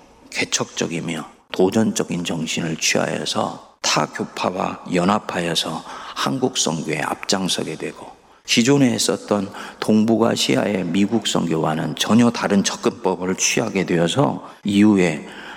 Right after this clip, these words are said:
선교사들의 중요한 가이드라인을 제시해 주게 됩니다. 이 안디옥 교회가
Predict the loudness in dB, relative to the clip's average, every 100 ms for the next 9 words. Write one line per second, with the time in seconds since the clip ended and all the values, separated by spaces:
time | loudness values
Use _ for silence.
0 | -4 0 2 4 4 2 0 0 0 -2
1 | -6 -14 -10 -2 2 4 4 4 0 -2
2 | -4 -10 -8 -2 0 0 2 0 -2 -4
3 | -4 -6 -4 -4 -2 -2 -2 -4 -4 -4
4 | -4 -6 -6 -6 -8 -12 -18 _ _ _
5 | _ -2 2 2 4 4 6 4 2 0
6 | 0 0 -6 -6